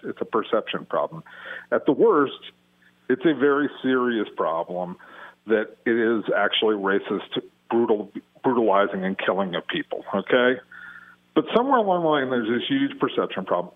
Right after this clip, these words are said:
Fix that. And focus on fixing the problem so that this stops happening on a regular basis. <sighs> That's, that's all. I mean, that's, that's, that's where I'm at with this.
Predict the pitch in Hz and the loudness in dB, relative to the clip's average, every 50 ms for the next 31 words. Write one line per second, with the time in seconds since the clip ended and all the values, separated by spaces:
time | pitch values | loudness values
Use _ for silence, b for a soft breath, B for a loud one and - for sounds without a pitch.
0 | - - - - 107 95 - - - - - - - - - - - - - - | -20 -20 -6 -2 -2 -2 -2 -4 -10 -8 -6 -6 -6 -6 -8 -10 -14 -16 -16 -18
1 | _ _ _ _ _ _ - 107 110 117 - - - 151 143 147 147 - - - | _ _ _ _ _ _ -4 -4 -4 -4 -6 -2 0 2 2 2 2 2 2 2
2 | - - - - - 104 98 101 98 - - - - - 104 98 - - - - | 2 0 -4 -4 -2 0 0 0 -2 -4 -8 -8 -2 -2 -2 -2 -2 -6 -6 -4
3 | 98 92 95 92 87 - - - 85 80 78 82 78 - 80 78 80 85 B B | -4 -2 -2 -2 -4 -4 -2 0 0 2 2 0 0 -2 -4 -4 -4 -8 B B
4 | B B B B B B B B - - - 110 101 101 90 101 95 - - - | B B B B B B B B -6 -2 0 0 2 2 0 0 0 -2 -4 -10
5 | _ - 107 107 98 - - - - - 107 90 85 - - - - - - - | _ -2 0 0 0 -2 -6 -6 -2 0 2 2 2 0 -4 -8 -8 -6 -2 0
6 | 104 90 87 - - 90 85 85 80 82 - - 78 82 82 85 85 85 - - | 0 0 0 -2 -4 -4 -2 -2 -4 -4 -6 -4 -4 -4 -4 -4 -6 -8 -12 -16
7 | _ - 92 87 87 85 - - 85 80 85 82 82 - - 80 78 80 76 - | _ -4 -2 -2 -2 -4 -6 -6 -6 -4 -4 -4 -4 -4 -2 -2 -2 -4 -4 -6
8 | - 73 - - - - - - _ B B B B B B B B B B B | -8 -8 -8 -8 -12 -16 -18 -20 _ B B B B B B B B B B B
9 | B B B _ - B B B B B B B B B B B B B B B | B B B _ -8 B B B B B B B B B B B B B B B
10 | - 165 151 - - - - 175 175 160 - - 71 65 82 80 - 101 117 135 | 2 2 2 0 -2 -2 2 2 2 2 2 -2 -2 -2 -2 -2 -2 0 2 2
11 | 139 135 131 135 131 - - - - 139 135 - - - - - B B B B | 4 4 4 2 2 -2 -4 -2 0 0 0 0 -6 -14 -20 -20 B B B B
12 | B - 170 170 - 175 147 113 95 90 90 82 76 73 - - - - - - | B 0 0 2 4 2 2 2 0 -4 -6 -6 -6 -6 -8 -12 -14 -10 -8 -8
13 | - | -8